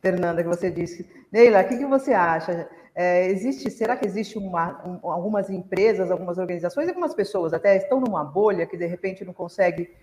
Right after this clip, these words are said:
sair um pouco dela, olhar pra outros lados, pra outros movimentos, pra outros grupos sociais, e até muito porque, né, ah, muitas empresas trabalham com a indicação, né, e a indicação,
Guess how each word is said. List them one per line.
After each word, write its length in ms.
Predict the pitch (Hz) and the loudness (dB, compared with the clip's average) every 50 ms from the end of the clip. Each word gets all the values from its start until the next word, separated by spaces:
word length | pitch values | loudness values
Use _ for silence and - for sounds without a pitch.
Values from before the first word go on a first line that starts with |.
| _ _ - _ _ | _ _ -20 _ _
sair 320 | _ - - 190 180 196 196 | _ 2 4 4 4 4 2
um 80 | 190 | 0
pouco 340 | 190 - 202 190 196 - 170 | 0 2 2 2 2 0 2
dela, 460 | 151 175 185 196 208 196 175 160 160 | 4 6 6 8 8 6 6 4 4
olhar 520 | 160 165 160 165 180 196 208 208 202 202 - | 4 2 2 4 6 6 6 4 2 0 0
pra 160 | 196 175 165 | 0 2 2
outros 400 | 175 190 208 202 202 185 170 - | 2 2 2 0 -2 -6 -4 0
lados, 480 | 180 175 180 190 196 190 180 165 160 | 2 4 4 4 4 2 2 -2 -6
pra 160 | - - 175 170 | -2 0 0 0
outros 240 | 180 190 190 196 180 | 0 -2 -6 -8 -10
movimentos, 540 | 185 170 160 170 156 165 180 190 190 190 - | -10 -10 -10 -10 -10 -8 -6 -6 -8 -8 -6
pra 120 | - 185 | -4 -4
outros 180 | 185 185 185 - | -4 -4 -6 -10
grupos 280 | 165 170 180 175 - - | -10 -10 -10 -10 -8 -10
sociais, 680 | 175 165 - - 170 165 175 185 190 185 180 175 - - - - - - _ _ _ - | -12 -12 -6 -2 2 4 4 6 6 4 2 0 -2 -8 -18 -20 -20 -20 _ _ _ -8
e 260 | 185 190 190 185 185 | -6 -4 2 4 4
até 300 | 180 180 - - - 311 | 4 4 6 6 6 8
muito 320 | 285 262 277 320 311 - - | 8 6 4 2 2 0 -2
porque, 380 | 294 240 - 254 254 240 226 | -2 -2 2 4 6 6 6
né, 380 | 202 202 214 226 226 - - - - _ | 6 4 2 0 -2 -4 -10 -20 -12 _
ah, 240 | - 180 185 190 185 | 0 2 2 2 2
muitas 260 | 202 220 - 247 233 | 0 2 4 4 4
empresas 280 | 233 226 226 208 208 214 | 4 2 0 0 0 0
trabalham 320 | 214 202 196 196 196 196 | 2 4 4 4 4 2
com 140 | 190 - 220 | 2 2 2
a 60 | 247 254 | 2 2
indicação, 920 | 233 190 196 - 185 165 - - - 202 202 233 269 269 233 - - - | 2 -2 -2 -2 -2 -4 -4 0 4 4 6 6 4 2 -2 -4 -8 -10
né, 280 | - 156 175 196 202 185 | -6 -4 0 0 2 2
e 100 | 175 185 | 4 4
a 80 | 185 214 | 4 4
indicação, 960 | 262 269 - - 196 - - 156 - - - - 214 233 240 220 175 160 165 | 4 2 2 0 -2 -4 -4 -4 -4 -4 0 2 4 4 4 2 0 -4 -8